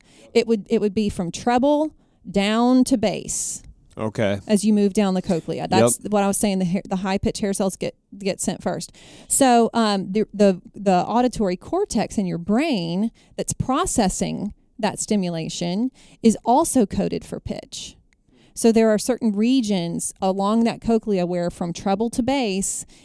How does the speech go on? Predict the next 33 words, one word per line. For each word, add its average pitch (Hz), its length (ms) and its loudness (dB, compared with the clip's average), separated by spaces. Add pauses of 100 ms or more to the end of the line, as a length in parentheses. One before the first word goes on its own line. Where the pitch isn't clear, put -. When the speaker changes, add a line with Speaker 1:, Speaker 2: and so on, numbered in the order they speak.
(120)
Speaker 1:
it's 208 160 0
processing 202 800 0
that 180 200 -2
incoming 180 480 -2
sound. - 580 -10 (340)
And 226 160 8
then, 220 100 6
of 208 100 -2
course, 202 220 -2
attaching 190 440 -2
meaning 175 300 -4
to 175 160 -2
it 175 80 -4
as 160 180 -6
you 175 80 -4
learn 165 200 -4
language 160 420 -6
and 165 120 -4
all 156 160 -6
of 175 80 -6
that. 262 260 -2 (300)
So 233 460 6 (220)
when, 233 580 6 (240)
when 226 200 4
those, 226 300 4 (260)
let's 233 200 2
just - 160 0
take, 220 220 0
for 226 100 0
example, 190 560 0
the 190 120 -4
high 202 280 -4
pitch - 560 -4